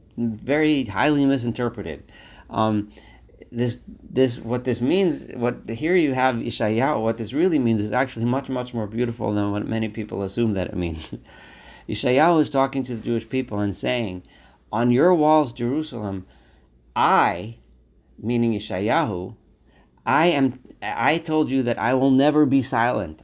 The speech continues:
I will never stop praying for you until God brings about this redemption that I'm speaking of. And I am appointing," Yeshayahu tells the Jewish people, "I am appointing guardians that they shall do the same thing."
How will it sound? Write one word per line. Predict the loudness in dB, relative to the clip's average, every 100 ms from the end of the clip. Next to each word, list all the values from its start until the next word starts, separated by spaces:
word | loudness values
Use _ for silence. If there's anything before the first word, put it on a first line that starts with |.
| -8
I | -4
will | 0
never | 2 2 2
stop | -2 0 0 0
praying | -4 -2 -2
for | -6 -4
you | 0 -2 -4
until | -8 -6 -2 -2
God | 0 0 0
brings | 2 0 0
about | 0 0 0 -2
this | -4 -4 -16 -20 -10
redemption | -4 0 0 0 -2
that | -2
I'm | -6 -8
speaking | -8 -8 -8 -10
of. | -10 -14 -18 -20 -20 -8
And | -6 -2
I | 2 2
am | 4
appointing," | 2 2 4 4 4 0 -2 -10 -20 -20 -14
Yeshayahu | -8 -6 -2 0 2 2
tells | 2 2 2
the | 0
Jewish | -2 -2
people, | -2 -2 -4 -2
"I | 2 4
am | 4
appointing | 2 2 4 4 2 0 -2 -8 _ -2
guardians | 0 2 2 0 -2 -6 -18 -20 _ -18
that | -2 2 2 -2
they | -12 -6 0 4 6 4
shall | 2 -2 0 0
do | 0
the | 0 -2
same | -2 0 0
thing." | 0 -2 -2